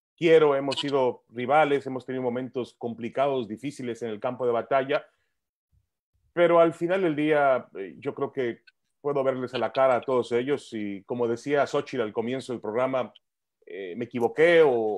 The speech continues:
o hice esto mal o, o di un paso en falso, eh, pero todos ellos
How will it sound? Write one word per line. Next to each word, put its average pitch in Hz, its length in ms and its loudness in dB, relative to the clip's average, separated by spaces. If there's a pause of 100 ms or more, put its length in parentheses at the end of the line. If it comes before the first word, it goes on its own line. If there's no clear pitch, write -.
o 120 60 -2
hice 139 200 -2
esto 131 180 -4
mal 160 440 4
o, 120 80 -2
o 110 480 -6
di 143 100 -4
un 139 160 -6
paso 147 260 0
en 117 140 -6
falso, 156 500 0 (880)
eh, 135 480 -4
pero 143 460 2 (480)
todos 185 280 2
ellos 160 440 -2